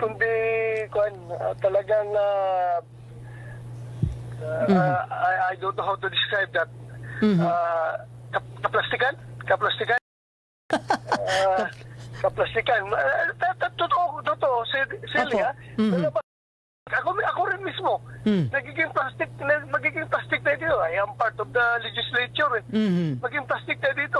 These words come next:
Speaker 1: Eh, palagi lang tayong galit na galit tayo pag binuli natin kasundaluhan.
Speaker 2: Pagkatapos?
Speaker 1: Suportahan natin.
Speaker 2: Mm-hmm.
Speaker 1: Suportahan natin. Tapos ngayon, uh, modernization.
Speaker 2: Mm-hmm. Mm-hmm.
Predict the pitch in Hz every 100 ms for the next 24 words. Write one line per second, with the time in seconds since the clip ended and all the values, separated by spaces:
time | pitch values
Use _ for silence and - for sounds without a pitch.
0 | 233 247 247 240 254 254 269 269 269 262
1 | 214 220 262 240 233 254 240 285 302 -
2 | 240 214 240 247 247 254 233 240 247 240
3 | 247 285 269 226 - 196 170 185 175 208
4 | 143 220 254 254 262 302 285 233 - 196
5 | 175 147 226 - 247 254 269 262 285 240
6 | - - - - - - 190 214 196 240
7 | 277 208 190 190 185 175 - - - -
8 | - 160 190 180 185 220 208 277 240 170
9 | - - - - - - - 190 160 143
10 | 120 - - - - 196 160